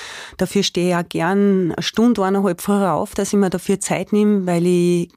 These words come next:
gemerkt hab, ich hab zweitausenddrei schon zum Meditieren angefangen. Damals bin ich zufällig so dazugekommen und hab ja gar nicht recht, äh, gewusst, wie geht das und überhaupt. Hab aber recht schnell eine positive Wirkung verspürt und mittlerweile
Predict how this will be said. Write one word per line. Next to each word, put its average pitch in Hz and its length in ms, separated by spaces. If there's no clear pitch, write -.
gemerkt 175 500
hab, 208 200
ich 180 100
hab 170 180
zweitausenddrei 165 640
schon 208 160
zum 190 160
Meditieren 185 520
angefangen. 208 600
Damals 208 360
bin 202 140
ich 202 160
zufällig 202 640
so - 120
dazugekommen 190 800
und 170 120
hab 170 140
ja 175 380
gar 165 160
nicht 190 180
recht, 185 300
äh, 180 420
gewusst, 208 420
wie 180 80
geht 175 360
das 190 240
und 180 260
überhaupt. 202 460
Hab 190 120
aber 190 440
recht 185 260
schnell 185 200
eine 185 80
positive 190 680
Wirkung 208 320
verspürt 185 560
und 170 400
mittlerweile 180 760